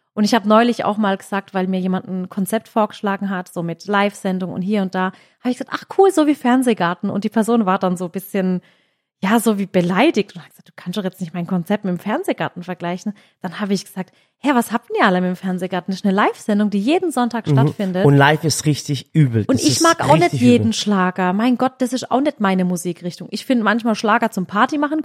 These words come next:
Speaker 1: cool.
Speaker 2: Ja.
Speaker 1: Und Helene Fischer feier ich auch und einige andere Lieder auch. Ich bin auch jetzt nicht so der Volksmusiktyp und ich bin jetzt auch nicht so der Seniorentyp, der jetzt
Speaker 2: Mhm.
Speaker 1: die ganze Seniorenpartys schmeißt. Aber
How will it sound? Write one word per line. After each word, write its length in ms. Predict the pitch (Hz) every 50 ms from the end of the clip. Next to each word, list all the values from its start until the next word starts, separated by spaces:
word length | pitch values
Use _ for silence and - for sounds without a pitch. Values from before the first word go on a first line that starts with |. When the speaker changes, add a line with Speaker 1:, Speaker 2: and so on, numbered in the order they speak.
| - -
Speaker 1:
cool. 260 | 320 320 330 339 330 -
Speaker 2:
Ja. 140 | 143 139 - - _ -
Speaker 1:
Und 100 | - 233
Helene 360 | 226 247 247 233 233 220 208 202
Fischer 320 | - 254 247 - 240 208
feier 340 | - - 208 196 196 190 -
ich 220 | 180 - - -
auch 280 | - 233 285 339 349 -
und 180 | - 220 214
einige 420 | - - - 202 208 208 202 214 -
andere 260 | - 208 202 202 208
Lieder 320 | 196 202 202 - 165 -
auch. 160 | - - 240 - _ _ _ _ _ _ _ _ _ _ -
Ich 160 | 233 220 -
bin 140 | - 262 240
auch 180 | - - 214 240
jetzt 200 | 277 - - -
nicht 200 | 233 214 208 -
so 140 | - 214 202
der 160 | - 190 202
Volksmusiktyp 1120 | - - - 208 208 208 - - - 196 196 180 - 180 170 - _ - - 190 175 -
und 140 | - 208 220
ich 140 | 220 - -
bin 100 | 233 220
jetzt 180 | 220 - - -
auch 100 | - 214
nicht 180 | 220 226 214
so 120 | - 233 214
der 260 | 214 208 202 202 208
Seniorentyp, 760 | 202 - 214 202 202 214 220 233 240 233 - - 233 - -
der 140 | - 185 196
jetzt 140 | 202 139 131
Speaker 2:
Mhm. 60 | 139
Speaker 1:
die 60 | 143
ganze 240 | - 208 208 202 214
Seniorenpartys 720 | - - 202 196 214 240 269 254 247 202 175 - 180 - -
schmeißt. 360 | - - 170 165 170 - _
Aber 400 | - - 262 - 196 180 190 214